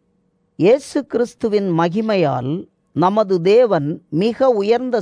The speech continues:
செல்வந்தராக இருக்கிறார். அவர் அச்செல்வத்தை பயன்படுத்தி உமக்கு தேவையானவற்றையெல்லாம் கொடுப்பார். நமது பிதாவாகிய தேவனுக்கு மகிமை என்றென்றைக்கும் உண்டாவதாக. ஆமென்.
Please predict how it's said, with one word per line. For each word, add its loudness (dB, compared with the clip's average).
செல்வந்தராக 0
இருக்கிறார். -4
அவர் 2
அச்செல்வத்தை -2
பயன்படுத்தி -2
உமக்கு -2
தேவையானவற்றையெல்லாம் 2
கொடுப்பார். -4
நமது 0
பிதாவாகிய 2
தேவனுக்கு 0
மகிமை 0
என்றென்றைக்கும் -2
உண்டாவதாக. 0
ஆமென். 0